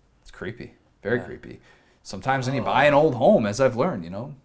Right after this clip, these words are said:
Speaker 1: you get spirits around you.
Speaker 2: Connor, this
Speaker 1: Um,
Speaker 2: lineup sucks.
Speaker 1: Hey, I didn't say that. It's football. We're not allowed to say that.
Speaker 2: Yeah,
Speaker 1: We're
Speaker 2: yeah,
Speaker 1: not
Speaker 2: you're
Speaker 1: allowed
Speaker 2: right,
Speaker 1: to say
Speaker 2: you're
Speaker 1: that a
Speaker 2: right.
Speaker 1: lineup
Speaker 2: Sorry.
Speaker 1: sucks.
Speaker 2: Sorry, sorry.
Speaker 1: Positive vibes only. Yeah, four, four points,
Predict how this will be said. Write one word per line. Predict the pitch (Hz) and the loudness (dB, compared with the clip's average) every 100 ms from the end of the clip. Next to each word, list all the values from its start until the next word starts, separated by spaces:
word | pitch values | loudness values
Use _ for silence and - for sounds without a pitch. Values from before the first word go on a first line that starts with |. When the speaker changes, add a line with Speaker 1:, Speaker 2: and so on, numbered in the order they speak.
| - | -20
Speaker 1:
you | - | -16
get | 123 | -14
spirits | - - 151 - | -12 -6 -6 -6
around | 80 78 78 | -10 -12 -14
you. | - | -18
Speaker 2:
Connor, | - - 151 123 | -18 -16 -10 -8
this | 90 107 101 | -2 0 2
Speaker 1:
Um, | 90 98 | 0 -6
Speaker 2:
lineup | 95 113 123 - | -10 -8 -8 -12
sucks. | - - - - 107 117 - - - _ _ - _ _ | -16 -16 -14 -10 -6 -6 -10 -18 -20 _ _ -20 _ _
Speaker 1:
Hey, | 117 127 117 | 0 2 2
I | 104 | 2
didn't | 120 151 147 151 | 2 0 -2 0
say | - 165 147 | 2 4 6
that. | 139 123 | 6 6
It's | 113 - | 4 -4
football. | - 160 160 131 95 | 0 0 4 4 4
We're | 104 | 0
not | 123 | 2
allowed | 156 175 | 4 4
to | 180 | 2
say | 170 175 | 2 0
that. | 165 | 0
Speaker 2:
Yeah, | 107 | 0
Speaker 1:
We're | 104 | 0
Speaker 2:
yeah, | |
Speaker 1:
not | 107 | -2
Speaker 2:
you're | 127 | 0
Speaker 1:
allowed | 170 | 0
Speaker 2:
right, | 165 | 0
Speaker 1:
to | |
say | 175 | -2
Speaker 2:
you're | 156 | 0
Speaker 1:
that | 143 | 2
a | 135 | 2
Speaker 2:
right. | 117 113 | 2 0
Speaker 1:
lineup | 120 | -2
Speaker 2:
Sorry. | 113 - 82 | -4 -6 -6
Speaker 1:
sucks. | - | -8
Speaker 2:
Sorry, | - - - | -14 -12 -16
sorry. | - - | -14 -2
Speaker 1:
Positive | 101 117 131 131 | 0 0 -2 4
vibes | 123 123 117 | 6 6 4
only. | 110 95 - - - | -6 -6 -12 -18 -6
Yeah, | 104 | -6
four, | - - 147 156 | -6 -4 -2 -2
four | - 170 190 | 0 6 6
points, | 185 147 95 - | 6 0 0 -6